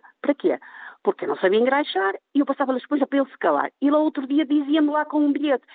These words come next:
"Isto não estava engraxado, vai ter que engraxar outra vez." É isto que nós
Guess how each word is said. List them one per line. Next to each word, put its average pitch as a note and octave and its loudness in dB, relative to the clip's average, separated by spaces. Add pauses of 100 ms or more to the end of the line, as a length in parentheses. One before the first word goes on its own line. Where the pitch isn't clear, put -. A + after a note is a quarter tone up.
(120)
"Isto C#4+ -2
não D4 4
estava C#4+ 0
engraxado, C#4 0
vai B3+ -2
ter C4+ -6
que - -16
engraxar A#3+ -2
outra A#3 -4
vez." A3+ -6 (720)
É D4 6
isto C#4+ 0
que - -4
nós C#4 0